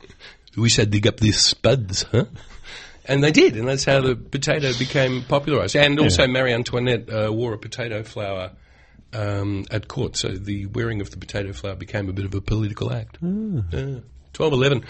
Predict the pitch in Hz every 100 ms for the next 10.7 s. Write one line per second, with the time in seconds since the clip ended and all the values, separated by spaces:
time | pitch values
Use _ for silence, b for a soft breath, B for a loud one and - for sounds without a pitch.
0 | B B B B 143 143 147 143 139 -
1 | - - _ _ - 170 165 - - 156
2 | 151 147 147 160 180 - 131 - 117 110
3 | 107 110 131 - - 123 123 120 120 120
4 | 113 b b b b b b - - _
5 | _ 107 120 123 147 170 175 175 175 175
6 | 170 160 160 156 156 151 139 139 151 143
7 | 131 127 - 123 113 - - - 117 117
8 | 117 - 117 107 107 107 101 104 98 98
9 | - 107 - 107 117 101 - 104 101 110
10 | 104 110 95 - 104 101 107